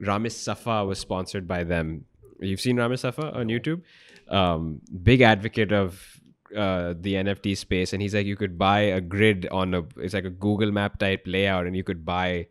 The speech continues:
Speaker 1: um, Dolmen Mall or Aga Khan Park or, like, anything in the metaverse from now and buy that real estate.
Speaker 2: Very cool.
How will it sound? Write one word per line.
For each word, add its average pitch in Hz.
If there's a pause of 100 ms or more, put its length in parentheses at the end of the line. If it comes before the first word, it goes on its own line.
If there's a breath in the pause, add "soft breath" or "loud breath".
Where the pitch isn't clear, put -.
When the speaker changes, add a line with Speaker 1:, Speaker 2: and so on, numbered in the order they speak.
(540 soft breath)
Speaker 1:
um, 80 (1000)
Dolmen 98
Mall 92
or 87
Aga 90
Khan 90
Park 85
or, 90
like, 80
anything 90 (580)
in 92
the 92
metaverse 82 (200)
from 82
now 73
and 76
buy 85
that 82
real 78
estate. - (480 soft breath)
Speaker 2:
Very 85
cool. 65